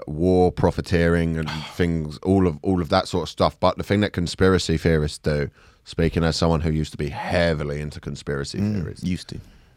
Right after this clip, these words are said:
Speaker 1: Yeah, I, I can't, I can't, I can't do that anymore, man.
Speaker 2: Mm-hmm.
Speaker 1: I got, I, you know, I wanna keep my friends.
Speaker 2: Yeah.
Speaker 1: <laughs> I, you, you know what I mean? You can't
Speaker 2: I
Speaker 1: be
Speaker 2: don't,
Speaker 1: that
Speaker 2: yeah,
Speaker 1: guy.
Speaker 2: exactly. You don't wanna be that guy.
Speaker 1: Yeah.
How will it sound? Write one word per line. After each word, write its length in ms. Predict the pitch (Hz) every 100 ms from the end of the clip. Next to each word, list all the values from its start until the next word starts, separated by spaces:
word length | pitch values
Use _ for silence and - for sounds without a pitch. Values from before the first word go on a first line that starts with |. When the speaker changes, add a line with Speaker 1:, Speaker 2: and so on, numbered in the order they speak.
| -
Speaker 1:
Yeah, 260 | 113 113 87
I, 240 | 87 87
I 40 | 87
can't, 320 | - 82 78
I 60 | 71
can't, 340 | 78 69 60 -
I 60 |
can't 260 | - 67 50
do 120 | 57
that 160 | 55 55
anymore, 300 | 64 67 50
man. 180 | - 104
Speaker 2:
Mm-hmm. 120 | 87
Speaker 1:
I 40 |
got, 220 | 85 64 -
I, 80 | 69 - -
you 100 | -
know, 80 | 71
I 100 | 57
wanna 180 | 76 71
keep 220 | - -
my 80 | -
friends. 420 | - 62 64 - -
Speaker 2:
Yeah. 200 | 110 104 -
Speaker 1:
<laughs> 60 | - - - - - _ _ - -
I, 100 | 98 85
you, 180 | 95 87 87
you 100 | 101
know 180 | 101
what 100 | 90
I 40 | 78
mean? 320 | 76 65 78
You 100 | -
can't 140 | 82 92
Speaker 2:
I 80 | 80
Speaker 1:
be 40 |
Speaker 2:
don't, 80 | 73
Speaker 1:
that 140 | 69
Speaker 2:
yeah, 100 | - 143
Speaker 1:
guy. 40 |
Speaker 2:
exactly. 320 | 107 101 80
You 40 | 104
don't 80 |
wanna 100 | 95
be 60 | 82
that 160 | 73 64
guy. 180 | 57 -
Speaker 1:
Yeah. 240 | 87 69